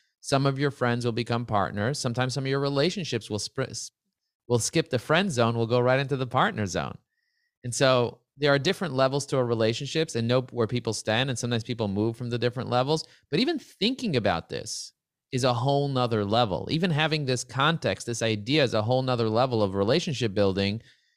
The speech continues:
because networking is not just about, "Tell me what you need and I'll tell you what I need and we'll help each other."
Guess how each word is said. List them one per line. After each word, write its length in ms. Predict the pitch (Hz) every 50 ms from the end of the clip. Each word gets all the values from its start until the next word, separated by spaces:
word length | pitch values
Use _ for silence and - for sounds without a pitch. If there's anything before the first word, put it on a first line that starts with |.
| _ _ _
because 380 | 139 131 - 156 147 131 - - _ _ 135
networking 540 | 147 196 214 - 220 220 208 - 202 180
is 120 | 165 151 123
not 220 | 135 151 156 165
just 240 | - 156 143 - -
about, 380 | 135 127 127 123 117 - - _ _ _ _ _ _ _ _ -
"Tell 160 | 151 180 208
me 80 | 226
what 180 | 233 208 208 175
you 160 | 165 170 175
need 220 | 170 170 170 170 165
and 100 | 143 135
I'll 100 | 151 170
tell 140 | - 180
you 140 | 180 180 170
what 100 | 165 151
I 140 | 151 151 151
need 200 | 151 147 147 147
and 140 | 135 120 117
we'll 120 | 135 139
help 240 | 131 135 131 120 -
each 140 | 110 95 -
other." 360 | 92 76 65 62 58 - -